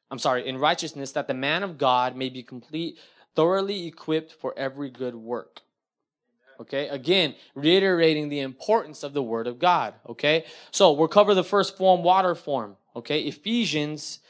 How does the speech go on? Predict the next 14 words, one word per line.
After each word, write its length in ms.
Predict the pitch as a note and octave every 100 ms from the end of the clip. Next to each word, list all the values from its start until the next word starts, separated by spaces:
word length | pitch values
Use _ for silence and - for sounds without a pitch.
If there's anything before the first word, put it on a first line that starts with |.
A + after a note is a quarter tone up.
| _ _
uh, 200 | - C#3
let's 160 | C#3+ E3
go 120 | F#3
John 300 | C3+ D#3 F3
fifteen 400 | E3 E3+ E3+ D#3+
three. 240 | D3 D3 A#2
John 220 | C3+ D3+
fifteen 380 | D#3 D3 D3+ C3+
three, 160 | C#3
if 100 | C3+
you 60 | C3
have 80 | B2+
your 80 |
Bibles. 520 | B2+ C3 C3 C#3 C3+